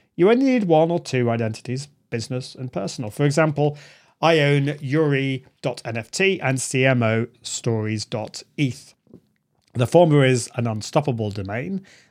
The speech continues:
that's sold through Unstoppable Domains, and the latter is an E N S domain sold through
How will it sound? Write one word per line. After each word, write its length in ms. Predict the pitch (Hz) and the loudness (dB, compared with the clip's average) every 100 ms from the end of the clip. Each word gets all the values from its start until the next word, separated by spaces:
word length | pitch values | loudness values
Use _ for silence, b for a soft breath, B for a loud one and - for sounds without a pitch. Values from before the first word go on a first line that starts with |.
| - | -12
that's 160 | - | -10
sold 460 | - 127 117 117 120 - | -2 0 2 0 -4 -10
through 360 | - 117 110 110 | -8 -6 -4 -6
Unstoppable 580 | 113 - 120 120 110 110 | -8 -6 -6 -4 -6 -6
Domains, 600 | 113 110 117 113 113 - B B B | -4 -4 -2 -2 -4 -8 B B B
and 120 | 135 | 0
the 60 | 135 | 2
latter 280 | 156 156 147 | 2 0 -2
is 340 | 139 131 127 127 - | 2 2 2 -4 -6
an 240 | 117 120 - | -4 -4 -4
E 140 | 139 131 | -2 0
N 200 | 127 123 | 0 -2
S 300 | 120 - - 127 | -4 -8 -10 -6
domain 380 | 117 117 110 113 | -4 -4 -4 -6
sold 280 | 123 110 | -4 -6
through 300 | - 117 113 | -6 -6 -6